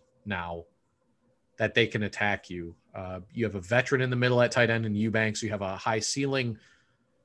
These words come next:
complimentary guy in All. Uh, at running back, you have, I think Blake, any other year, I think Blake Corum would be a lock to see considerable playing time. But you have Evans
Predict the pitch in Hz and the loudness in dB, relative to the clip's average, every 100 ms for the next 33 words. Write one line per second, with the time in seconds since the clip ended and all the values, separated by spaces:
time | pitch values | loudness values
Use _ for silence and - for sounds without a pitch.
0 | - 139 123 120 120 131 127 120 117 117 | -4 2 4 4 2 2 2 4 4 4
1 | 104 - 110 110 110 110 - _ _ _ | 0 -2 4 8 8 6 0 _ _ _
2 | _ _ _ _ _ - 101 98 92 92 | _ _ _ _ _ -2 0 0 -2 -8
3 | _ _ _ _ - - 120 107 123 143 | _ _ _ _ -10 0 2 4 6 6
4 | 127 123 123 123 117 113 104 95 - _ | 8 8 8 6 6 6 4 -4 -16 _
5 | - 196 202 120 - - 120 143 143 - | 8 10 8 6 -6 -14 4 8 8 6
6 | - 160 185 185 170 131 131 151 147 131 | 4 8 10 10 10 10 10 8 6 4
7 | 113 123 120 - 117 113 104 107 104 90 | 6 6 4 4 4 4 2 4 4 2
8 | _ _ _ - 110 98 92 _ _ - | _ _ _ -2 0 0 -4 _ _ -8
9 | 104 107 95 78 - - 113 107 98 - | 2 4 4 2 -8 -4 0 0 0 0
10 | 113 104 - 110 104 104 101 - 117 107 | 0 0 -2 -2 0 0 -2 -2 -2 -2
11 | 101 95 87 85 - _ _ _ _ _ | -4 -8 -10 -12 -18 _ _ _ _ _
12 | _ _ 104 117 110 117 120 117 110 - | _ _ -4 0 2 4 4 4 0 -6